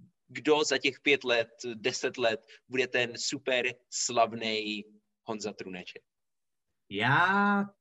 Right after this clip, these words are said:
Speaker 2: teď bohužel na ničem ještě nepra-, no, ne, vlastně, kecám, pardon, já pracuju na něčem, já pracuju, já jsem v týmu,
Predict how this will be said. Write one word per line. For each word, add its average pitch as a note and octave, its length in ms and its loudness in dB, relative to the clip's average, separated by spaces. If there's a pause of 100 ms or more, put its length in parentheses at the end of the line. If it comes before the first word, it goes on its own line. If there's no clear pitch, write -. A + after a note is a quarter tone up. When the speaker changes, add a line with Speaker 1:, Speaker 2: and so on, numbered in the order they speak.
(140)
Speaker 2:
teď G3+ 180 4
bohužel F3 720 2
na E3 60 -2
ničem E3 280 -6
ještě D#3+ 200 -4
nepra-, C3+ 320 -2
no, B3 220 6
ne, B3 200 4
vlastně, G#3 280 0
kecám, G#3+ 340 -4
pardon, E3+ 380 -2 (100)
já D#3+ 120 4
pracuju F3+ 400 2
na D3 120 0
něčem, B2+ 320 -2
já C3 140 0
pracuju, F3 640 -2
já D3 120 0
jsem D#3+ 180 -6
v C3+ 60 -10
týmu, E3 360 -4